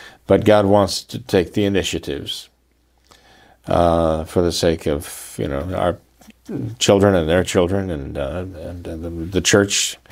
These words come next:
<laughs> our Lord. So, um, anyway, anyway,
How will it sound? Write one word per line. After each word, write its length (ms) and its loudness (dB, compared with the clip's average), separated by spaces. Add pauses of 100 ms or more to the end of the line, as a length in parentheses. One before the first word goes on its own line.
(260)
<laughs> 400 -12
our 140 6
Lord. 440 4 (600)
So, 440 4
um, 320 4 (720)
anyway, 360 0 (920)
anyway, 300 4